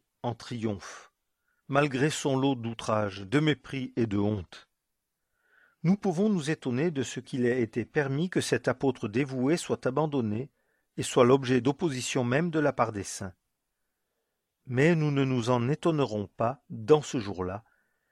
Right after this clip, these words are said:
quand tous les torts seront redressés et quand toutes les hontes, les souffrances et l'opprobre seront trouvés tournés à louange et à honneur lors de l'apparition de Jésus-Christ.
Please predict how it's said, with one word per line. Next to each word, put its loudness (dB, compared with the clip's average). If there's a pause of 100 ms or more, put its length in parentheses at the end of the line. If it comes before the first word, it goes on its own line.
(240)
quand -2
tous -6
les 4
torts 2
seront -2
redressés -4 (500)
et -2
quand 0
toutes -2
les 6
hontes, 0 (180)
les -2
souffrances -6 (140)
et 2
l'opprobre 0 (140)
seront 0
trouvés -4
tournés -2
à 2
louange 2
et 2
à 6
honneur -2
lors 2
de 0
l'apparition 0
de 0
Jésus-Christ. -8